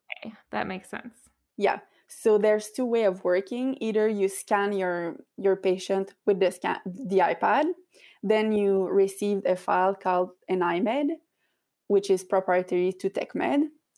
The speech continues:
Speaker 2: You send it, you send the file to yourself via email, Dropbox,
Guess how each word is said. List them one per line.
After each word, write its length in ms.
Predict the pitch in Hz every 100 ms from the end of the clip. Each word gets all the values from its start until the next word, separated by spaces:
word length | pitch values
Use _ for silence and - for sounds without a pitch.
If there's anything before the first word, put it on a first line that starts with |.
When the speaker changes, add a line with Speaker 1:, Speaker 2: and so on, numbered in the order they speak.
| -
Speaker 2:
You 140 | 214
send 300 | 214 240 233
it, 220 | 233 196 - -
you 140 | 202
send 180 | 208 269
the 60 |
file 240 | 277 233 226
to 140 | 226
yourself 520 | 190 190 202 196 202 - _ _ _ -
via 500 | 190 214 202 175 202 - -
email, 600 | 214 202 196 190 190 196 -
Dropbox, 680 | 202 185 180 180 - -